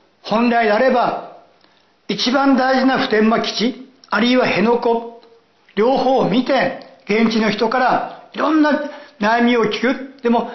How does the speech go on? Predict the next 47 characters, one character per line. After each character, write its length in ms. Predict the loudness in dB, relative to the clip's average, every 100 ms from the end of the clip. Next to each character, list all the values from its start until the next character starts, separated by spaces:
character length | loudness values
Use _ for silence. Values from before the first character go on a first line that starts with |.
| -6
悩 220 | -2 2
み 100 | 2
を 40 | 2
聞 220 | 0 0
い 60 | 2
た 160 | 2
上 140 | 2 2
で 80 | 2
も、 480 | 0 0 -4 -10 -20 -20 _
そ 100 | -6
れ 80 | -2
で 80 | 0
も 120 | 0
や 100 | 0
っ 80 | -2
ぱ 80 | -2
り 100 | -2 -4 -10
普 120 | -2
天 220 | 0 2
間 80 | 2
を 60 | 2
辺 160 | 2
野 100 | 0
古 160 | 2 0
に 140 | 0
移 60 | 0
設 120 | -2
す 20 | 0
る 60 |
の 60 | -2
が 80 | 0
大 260 | 0 0
事 60 | -2
で 60 | -2
あ 80 |
れ 100 | 0
ば、 300 | 0 -2 -4 -12 -8
説 220 | -6 -2
得 180 | -4 -2
し 100 | -2
な 100 | -2
い 60 |
と 80 | -2
い 40 | -6
け 60 |
な 100 |
い。 60 | -8